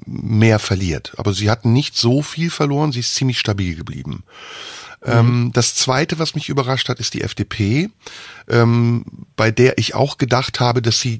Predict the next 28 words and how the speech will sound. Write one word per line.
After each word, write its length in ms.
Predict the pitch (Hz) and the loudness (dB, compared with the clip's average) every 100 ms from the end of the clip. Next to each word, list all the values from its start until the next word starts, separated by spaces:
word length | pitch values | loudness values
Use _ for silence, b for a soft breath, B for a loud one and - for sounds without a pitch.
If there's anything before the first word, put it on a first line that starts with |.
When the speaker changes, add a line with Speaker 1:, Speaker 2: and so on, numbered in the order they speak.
| - | -10
Speaker 1:
mehr 480 | - 120 117 127 139 | -2 4 6 6 4
abkackt, 520 | 113 - - 127 - | 0 -2 -2 -2 -2
als 220 | - 104 - | -2 -2 -2
sie 80 | |
es 120 | 104 - | -4 -4
getan 420 | - 98 95 113 | -4 0 2 2
hat. 240 | 151 - | 0 0
Also 180 | 110 104 | -4 -2
die 280 | 107 110 90 | -2 -2 0
hält 240 | 92 131 | 2 2
sich 160 | - 117 | 0 -4
irgendwie 260 | 120 117 104 | -4 -2 -2
erstaunlich 680 | 107 - 104 139 131 117 | -2 0 2 2 0 -2
stabil. 360 | - 98 92 131 | -2 0 0 0
Das 180 | 131 107 | 0 -2
scheint, 380 | - 110 117 110 | 0 0 0 0
äh, 160 | 101 | -2
scheint 400 | 95 107 104 113 B B B B B | 0 2 0 -2 B B B B B
eine 100 | 110 | 0
Stammwählerschaft 920 | 104 107 107 135 147 147 147 147 143 - | 2 4 2 4 4 2 2 0 -2 -2
zu 120 | 139 | 0
sein, 300 | 135 139 143 | 2 2 0
die 100 | 139 | -2
die 120 | 139 | -2
F 140 | 131 | -2
D 100 | - | -2
P 220 | 127 127 117 | -2 0 2
hat. 320 | 131 - | 2 0